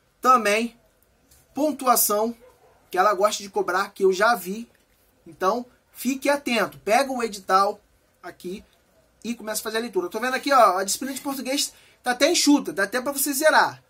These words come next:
Dá pra você zerar e dá tempo pra você estudar. Se você trabalha ou não. Se você trabalha principalmente,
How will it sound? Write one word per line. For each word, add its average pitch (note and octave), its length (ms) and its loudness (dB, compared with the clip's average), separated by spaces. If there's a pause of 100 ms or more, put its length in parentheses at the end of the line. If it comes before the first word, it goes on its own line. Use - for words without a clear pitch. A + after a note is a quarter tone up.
(100)
Dá - 60 -20
pra - 100 -16
você G#3 100 -8
zerar G#3 300 2
e - 40 2
dá A#3 60 -10
tempo A3+ 120 -16
pra A#3 80 -16
você A#3 120 -6
estudar. A#3 420 -8 (300)
Se - 100 -20
você D#3+ 180 -6
trabalha F#3+ 760 0 (220)
ou E3 160 -6
não. F3+ 360 -6 (400)
Se - 60 -20
você D#3 180 -8
trabalha A#3+ 320 4
principalmente, C4 760 0